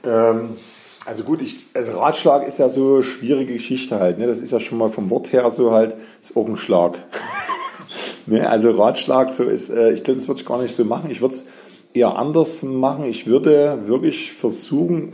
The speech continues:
denjenigen, äh, dass er, also er muss ins Denken mit rein. Wie ich vorhin schon gesagt habe, er muss aufmerksam sich selbst betrachten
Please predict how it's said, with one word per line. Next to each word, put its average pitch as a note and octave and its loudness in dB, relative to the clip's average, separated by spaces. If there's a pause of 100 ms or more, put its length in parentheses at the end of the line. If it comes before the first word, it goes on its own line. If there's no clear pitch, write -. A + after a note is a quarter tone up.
denjenigen, C3 -2 (720)
äh, G#2+ 4 (180)
dass A2 -2
er, C3 2
also A#2+ -2
er C3 0
muss D3+ 2
ins C#3+ -4
Denken C3 2
mit B2 2
rein. G2+ 0
Wie G#2 -4
ich G#2+ -8
vorhin C3 0
schon B2 -2
gesagt A#2+ 0
habe, C3 2
er G#2 -2
muss A2+ -2 (280)
aufmerksam C3+ 0 (720)
sich G#2+ -6
selbst A#2+ 2
betrachten - -6